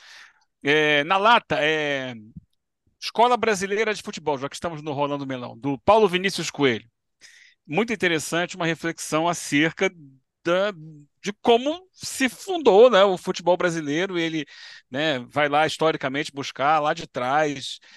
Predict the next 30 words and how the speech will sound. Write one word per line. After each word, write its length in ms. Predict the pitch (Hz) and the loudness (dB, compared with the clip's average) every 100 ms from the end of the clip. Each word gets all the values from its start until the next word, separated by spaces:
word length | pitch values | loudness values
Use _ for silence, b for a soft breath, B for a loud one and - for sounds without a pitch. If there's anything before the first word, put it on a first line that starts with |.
| b | b
as 140 | 117 131 | -10 -8
influências 600 | 139 147 131 143 - 113 | -8 -4 -4 -4 -8 -6
na 140 | 131 | -6
organização 520 | 131 131 131 131 135 | -6 -6 -4 -4 -6
do, 260 | 127 123 127 | -8 -8 -8
das 220 | 123 117 | -6 -6
equipes 640 | 147 - 120 156 - 117 123 | -6 -6 -6 -6 -6 -8 -6
e, 180 | 123 - B B | -8 -10 B B
e 60 | 120 | -4
vai 140 | 151 | -2
contando, 520 | 175 190 - 175 170 135 | 0 -2 2 2 2 -2
né, 200 | 143 147 _ _ _ _ _ _ _ _ - | -4 -8 _ _ _ _ _ _ _ _ -4
tudo 280 | 160 170 | -2 -2
que 160 | - 185 | -2 -4
o 60 | 170 | -4
futebol 380 | 170 - 156 | -6 -4 0
brasileiro, 480 | 156 165 147 147 165 | 0 0 -4 -4 -2
e 80 | 165 | 0
eu 140 | 175 | 2
acho 160 | 180 196 | 2 2
que 100 | 214 | 0
é 100 | 190 175 | -2 -2
uma 120 | 175 | -6
leitura 400 | 185 175 - 214 | -4 -6 -4 -4
muito 240 | 208 339 403 | -4 -6 -4
importante 560 | 247 190 - 214 233 | -2 -2 -2 -6 -6
pra 180 | - 175 | -4 -2
hoje 220 | 175 139 | 0 -4
em 60 | 135 | -10
dia, 420 | 113 180 254 127 | -12 -10 -8 -10